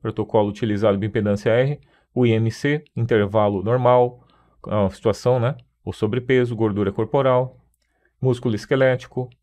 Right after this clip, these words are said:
classificação, visceral, tudo isso prontinho calculado pra você. Como eu disse, tem uma ajuda ali no tutorial, exatamente como você faz esse cálculo.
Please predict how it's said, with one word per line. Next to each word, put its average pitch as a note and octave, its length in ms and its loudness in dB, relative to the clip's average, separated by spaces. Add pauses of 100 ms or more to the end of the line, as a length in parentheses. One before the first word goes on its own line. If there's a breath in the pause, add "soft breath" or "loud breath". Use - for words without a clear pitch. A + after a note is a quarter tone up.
(120)
classificação, B2+ 720 -2
visceral, A#2+ 640 0
tudo C#3+ 280 0
isso B2+ 200 -4
prontinho B2+ 480 -2
calculado A2 520 2
pra G#2+ 200 2
você. G#2+ 480 -6 (480 soft breath)
Como D3 180 0
eu C3+ 40 0
disse, D#3+ 240 -4
tem C#3+ 140 0
uma C3+ 140 2
ajuda A#2 280 2
ali A2 140 0
no A2+ 80 -4
tutorial, A#2+ 720 0
exatamente C3+ 560 0
como C#3+ 180 2
você C#3+ 240 -2
faz D3+ 240 0
esse D#3 160 -4
cálculo. B3 540 2